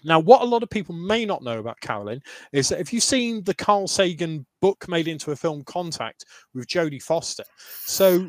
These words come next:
Sagan himself basically won, when he was, you know, talking about this and the, the production concept of this film,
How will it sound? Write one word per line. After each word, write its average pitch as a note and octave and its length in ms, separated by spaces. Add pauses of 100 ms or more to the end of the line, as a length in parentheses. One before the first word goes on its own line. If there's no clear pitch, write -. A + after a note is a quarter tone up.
Sagan A#3 460
himself F3 600
basically C#3 680 (120)
won, C#3+ 420
when D3+ 200
he D3 180
was, C3+ 340 (140)
you D#3+ 100
know, C3+ 140 (480)
talking D#3+ 420
about A2+ 240
this A2+ 200
and C3 80
the, B2 160
the B2 200 (220)
production C3 420
concept D3+ 500
of A#2 60
this G#2 140
film, G#2 200